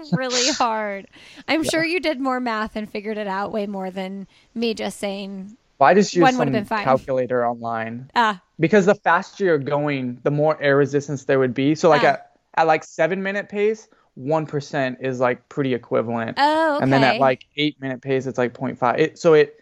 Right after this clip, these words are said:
Speaker 2: the faster you
Speaker 1: Oh.
Speaker 2: go, you know, 'cause it'd be, you'd be hitting more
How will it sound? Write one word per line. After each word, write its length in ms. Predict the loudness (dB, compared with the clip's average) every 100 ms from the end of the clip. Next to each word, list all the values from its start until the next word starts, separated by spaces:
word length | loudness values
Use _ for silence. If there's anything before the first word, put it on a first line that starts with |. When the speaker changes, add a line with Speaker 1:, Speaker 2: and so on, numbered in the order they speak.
| _ -6
Speaker 2:
the 280 | 0 2
faster 400 | 4 4 4 2
you 60 | 0
Speaker 1:
Oh. 160 | -2 0
Speaker 2:
go, 400 | 0 0 -2 -8 _ _ _ _ _ _
you 120 | -6
know, 100 | -6
'cause 160 | -4 -4
it'd 140 | -2
be, 200 | -2 -2
you'd 220 | -2 -2
be 340 | 0 0 0 -4 _ _ _ _ _
hitting 280 | -2 0 0
more 300 | 0 0